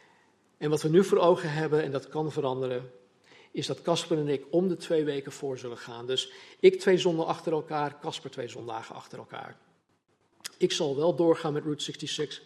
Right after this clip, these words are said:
Casper gaat door met Romeinen. En dat we dan in ieder geval een, een beetje continu-, continuïteit waarborgen. Dat het niet gewoon hapsnap dit en dat is. Nee,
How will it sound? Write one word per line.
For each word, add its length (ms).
Casper 300
gaat 160
door 160
met 120
Romeinen. 460
En 80
dat 100
we 80
dan 80
in 60
ieder 160
geval 400
een, 160
een 320
beetje 540
continu-, 640
continuïteit 760
waarborgen. 720
Dat 160
het 120
niet 220
gewoon 340
hapsnap 560
dit 180
en 100
dat 200
is. 180
Nee, 360